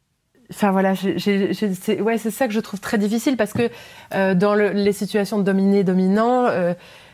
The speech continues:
là je, je regardais un documentaire qui s'appelle La loi du silence, euh, sur Arte, où, euh, ça raconte, euh, dans toutes ces, euh,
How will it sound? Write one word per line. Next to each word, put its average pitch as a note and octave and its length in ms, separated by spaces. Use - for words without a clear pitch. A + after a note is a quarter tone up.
là G3 260
je, F#3+ 220
je F3+ 100
regardais F#3+ 320
un F#3+ 120
documentaire F#3 600
qui - 60
s'appelle F3+ 240
La E3+ 100
loi F#3+ 160
du F#3 140
silence, G3+ 720
euh, F3 380
sur D#3+ 180
Arte, E3+ 300
où, A#3 220
euh, G#3+ 100
ça G3+ 180
raconte, A#3+ 680
euh, D#3+ 320
dans F3+ 300
toutes - 340
ces, F#3 340
euh, E3 280